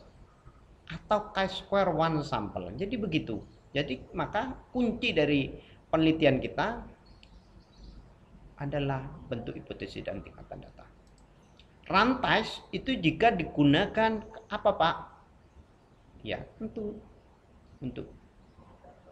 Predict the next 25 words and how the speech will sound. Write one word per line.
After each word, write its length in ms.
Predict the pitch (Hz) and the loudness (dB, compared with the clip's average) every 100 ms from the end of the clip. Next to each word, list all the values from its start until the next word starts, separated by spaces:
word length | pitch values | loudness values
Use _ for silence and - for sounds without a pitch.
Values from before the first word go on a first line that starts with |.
| - | -6
deskriptif 480 | 123 - 139 - 139 | -6 -4 -8 -8 -6
dan 160 | - 107 107 | -6 -6 -10
ordinal. 320 | 104 104 92 - - - - - - | -12 -12 -12 -16 -20 -20 -20 -20 -6
Selanjutnya 480 | - 190 214 311 294 | 2 4 4 4 4
binomial, 1040 | 196 208 208 269 285 196 143 185 196 - | 6 6 8 8 8 8 8 6 2 -6
kok 120 | - 254 | 2 4
ada 100 | 233 180 | 6 8
dua, 240 | 156 190 | 8 8
Pak? 320 | 240 - - | 6 0 -4
Untuk 320 | 180 175 190 | -6 -4 -2
nominal, 640 | 175 170 160 147 147 214 233 - - - - - _ | 2 4 6 6 4 0 -4 -12 -20 -20 -20 -20 _
tingkatan 320 | 147 147 147 | 0 2 4
dan 160 | 147 147 | 4 6
da-, 320 | 131 127 - | 6 4 0
data 320 | - 127 135 | 0 2 2
nominal 480 | 131 123 131 151 196 | 0 0 0 -2 -4
dan 320 | 151 127 123 - - - - | 0 0 0 -8 -20 -14 -8
deskriptifnya, 1300 | 123 - - 131 - 123 - 127 120 117 110 113 - - - - - _ _ - - - - _ _ | -8 -6 -4 -4 -2 -6 -6 -6 -2 -2 -4 -6 -16 -20 -20 -20 -20 _ _ -20 -20 -20 -20 _ _
hipotesisnya 640 | - 120 120 127 123 127 113 | -12 -4 -2 -2 -2 -2 -2
deskriptif, 640 | 113 - 117 120 170 190 - - | -4 -6 -8 -6 -6 -8 -12 -14
kok 100 | - 185 | -4 0
ada 80 | 139 | 0
dua? 320 | 110 143 151 | 2 2 2
Ada 80 | 131 | 0
binomial, 720 | 135 123 123 180 160 160 165 | 0 -2 -2 0 0 -2 -4